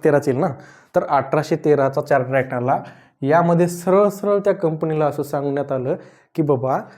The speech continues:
भारत जो आहे, हा जो भारत आहे, ह्या भारतामधला जो चहा आणि चीनसोबतचा जो व्यापार आहे, अफीम, केवळ तुम्हाला ह्या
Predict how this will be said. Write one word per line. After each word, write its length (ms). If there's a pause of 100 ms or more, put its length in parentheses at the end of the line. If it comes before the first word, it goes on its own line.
(160)
भारत 400 (120)
जो 60
आहे, 280 (140)
हा 240
जो 120
भारत 420
आहे, 260 (440)
ह्या 120
भारतामधला 680
जो 440 (920)
चहा 220 (1500)
आणि 200
चीनसोबतचा 840
जो 160
व्यापार 340
आहे, 300
अफीम, 380 (2000)
केवळ 360
तुम्हाला 520 (100)
ह्या 480